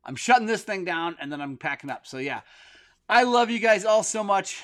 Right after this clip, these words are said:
You guys mean the world to me. Thank you for joining us for another Gospel of Two Wheels. I hope you guys have a great day. <clears throat> I hope you get out and spread the Gospel of Two Wheels. And I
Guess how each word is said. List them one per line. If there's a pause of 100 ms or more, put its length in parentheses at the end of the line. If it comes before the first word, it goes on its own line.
(140)
You
guys
mean
the
world
to
me.
Thank
you
for
joining
us
for
another
Gospel
of
Two
Wheels.
I
hope
you
guys
have
a
great
day. (200)
<clears throat>
I
hope
you
get
out
and
spread
the
Gospel
of
Two
Wheels. (500)
And
I